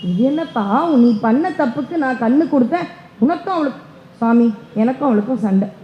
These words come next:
சண்டை தீர வரை பாட்டுலாம் கேட்காதீங்க" அப்படின்னு போயிட்டான். ச்சே, இவன் பாட்டுக்கு இவங்க வீட்டு சண்டையெல்லாம் தீர்க்க வேண்டிய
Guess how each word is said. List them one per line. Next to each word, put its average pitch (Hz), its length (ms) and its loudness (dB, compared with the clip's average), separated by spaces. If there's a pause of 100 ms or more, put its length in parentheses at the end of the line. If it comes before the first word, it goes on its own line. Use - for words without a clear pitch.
(160)
சண்டை 285 300 0
தீர 254 200 4
வரை 277 180 4
பாட்டுலாம் 330 540 -2
கேட்காதீங்க" 330 440 0
அப்படின்னு 226 280 2
போயிட்டான். 196 220 -10 (500)
ச்சே, 349 100 0 (540)
இவன் 262 240 6
பாட்டுக்கு 311 460 2
இவங்க 262 240 4
வீட்டு 311 320 4
சண்டையெல்லாம் 269 600 2
தீர்க்க 262 280 0
வேண்டிய 226 320 8